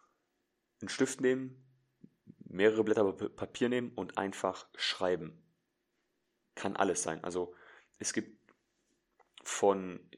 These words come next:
hm, ich schreibe jetzt einfach nur meine Gedanken auf, alles, was gerade in meinen Kopf kommt, finde ich am Anfang sehr schwierig.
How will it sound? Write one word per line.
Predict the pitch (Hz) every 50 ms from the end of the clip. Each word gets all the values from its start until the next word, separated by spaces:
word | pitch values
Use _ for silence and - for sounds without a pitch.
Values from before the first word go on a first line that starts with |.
| - _ _ _ _ _
hm, | - 98 90 90 90 87 87 87 87 87 87 _ _ _ _ - _ _ - - _ _ _ _ _ _ _ _ _
ich | - -
schreibe | - 107 95 98
jetzt | 95 -
einfach | - 92 - 95 - - - - - - - _ _ _
nur | - 110 110 117
meine | 113 107 98
Gedanken | 95 95 104 117 - -
auf, | 120 - -
alles, | 107 104 -
was | 101 - - 101
gerade | - 101 98 98
in | 92
meinen | 90 87 -
Kopf | - - -
kommt, | - - 120 117
finde | - - 113 113
ich | 104 -
am | 98
Anfang | 101 - - - 110
sehr | 95 95 92
schwierig. | - - 120 131 139 156 165 -